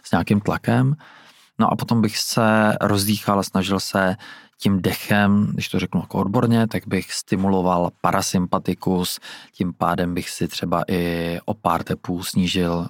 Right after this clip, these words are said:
snížil, eh, tepovou frekvenci a snížil bych spotřebu kyslíku. Teď to řeknu jako,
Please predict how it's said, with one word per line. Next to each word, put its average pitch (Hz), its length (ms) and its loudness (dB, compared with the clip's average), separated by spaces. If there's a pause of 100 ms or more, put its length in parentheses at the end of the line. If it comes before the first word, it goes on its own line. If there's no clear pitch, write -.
snížil, 87 760 -6 (120)
eh, 98 40 -2
tepovou - 280 -4
frekvenci 113 720 0 (800)
a 90 560 2
snížil 92 340 -2
bych 95 120 -4
spotřebu 92 400 -4
kyslíku. 90 720 -4
Teď 92 120 -6
to - 80 -2
řeknu 95 240 0
jako, 87 260 0